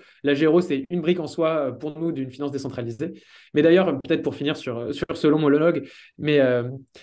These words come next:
nous, ce qui nous intéresse, euh, c'est pas forcément le concept de la finance décentralisée. Euh, la finance décentralisée, c'est mieux, euh, mais c'est pas ça, je pense, qui va faire que, euh,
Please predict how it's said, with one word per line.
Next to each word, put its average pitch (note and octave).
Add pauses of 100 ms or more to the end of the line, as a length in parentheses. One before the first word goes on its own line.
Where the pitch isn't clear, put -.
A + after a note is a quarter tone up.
(280)
nous, F#3+
ce F#3+
qui G3
nous D#3+
intéresse, F3 (100)
euh, - (460)
c'est -
pas G#3+
forcément F#3+
le F#3
concept F3
de D#3+
la C#3+
finance D#3+
décentralisée. C#3+ (840)
Euh, C3 (260)
la D#3
finance F3
décentralisée, D#3
c'est D#3+
mieux, D#3+ (360)
euh, D3+
mais D3
c'est D3
pas E3
ça, G#3
je F3
pense, F#3
qui -
va C#3
faire E3+
que, D#3
euh, D#3